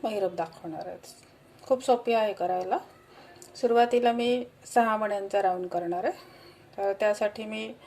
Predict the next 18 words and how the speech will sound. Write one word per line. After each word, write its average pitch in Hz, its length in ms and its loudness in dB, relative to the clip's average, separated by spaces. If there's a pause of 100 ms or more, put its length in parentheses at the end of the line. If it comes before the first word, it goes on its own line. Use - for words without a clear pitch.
(600)
इथे 202 420 -2 (180)
एक 208 220 -2 (320)
गुलाबी 208 340 2
मणी 202 280 -2
घातला 196 340 -2
आहे, 269 100 -4 (180)
दोन 202 220 0
पांढरे, 190 420 -2
एक 202 240 -6
गुलाबी 185 440 -2 (600)
आणि 190 320 -6
दोन 190 180 -2 (840)
केशरी 202 320 -2
मणी 165 240 -6
घातलेले 156 460 -10
आहेत. - 420 -16
नंतर 202 360 0
या 202 320 0